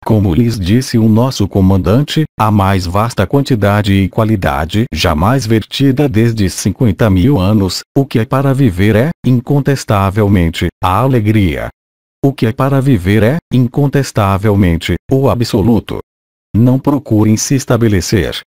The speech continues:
vocês mesmos, em algum lugar. Porque o estabelecimento da sua consciência, ou da sua não consciência, se faz, aí também, de maneira totalmente natural, espontânea.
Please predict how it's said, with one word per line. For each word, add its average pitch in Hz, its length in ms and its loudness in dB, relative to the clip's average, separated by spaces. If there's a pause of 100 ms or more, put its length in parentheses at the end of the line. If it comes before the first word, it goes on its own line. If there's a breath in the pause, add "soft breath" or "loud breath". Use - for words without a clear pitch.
vocês 131 520 -2
mesmos, 92 640 -2 (140)
em 104 220 2
algum 101 380 0
lugar. 98 520 -2 (600)
Porque 120 300 0
o 120 180 2
estabelecimento 104 920 0
da 85 140 0
sua 113 200 -2
consciência, 120 760 0 (120)
ou 131 280 2
da 113 160 0
sua 110 240 0
não 120 160 2
consciência, 110 680 0 (160)
se - 300 -2
faz, 98 440 -2 (140)
aí 107 300 0
também, 92 480 0 (180)
de 71 220 -4
maneira 110 640 2
totalmente 107 760 0
natural, 104 560 0 (160)
espontânea. 98 960 0